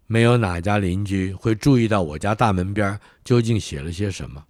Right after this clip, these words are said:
但是我注意到一个细微的变化：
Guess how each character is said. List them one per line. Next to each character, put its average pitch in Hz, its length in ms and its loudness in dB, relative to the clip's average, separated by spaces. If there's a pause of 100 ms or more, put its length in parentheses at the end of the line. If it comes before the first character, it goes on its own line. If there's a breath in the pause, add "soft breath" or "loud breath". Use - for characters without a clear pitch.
(1080)
但 202 160 8
是 180 120 10
我 120 140 10
注 175 220 6
意 147 80 6
到 127 160 4
一 117 80 0
个 131 80 2
细 - 240 -2
微 139 220 6
的 131 100 2
变 113 280 0
化： - 260 -14